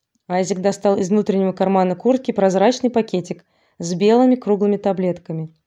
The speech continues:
и вложил в слегка подрагивающую ладонь Лекси.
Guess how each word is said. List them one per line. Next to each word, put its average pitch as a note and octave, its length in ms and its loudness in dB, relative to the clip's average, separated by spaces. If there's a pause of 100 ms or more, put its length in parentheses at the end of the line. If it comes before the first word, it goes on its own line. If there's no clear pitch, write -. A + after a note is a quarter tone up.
(100)
и D4+ 80 -4
вложил C4 340 4
в B3+ 40 -6
слегка A3 340 -2
подрагивающую G3 720 0
ладонь F3 320 -2
Лекси. - 460 -10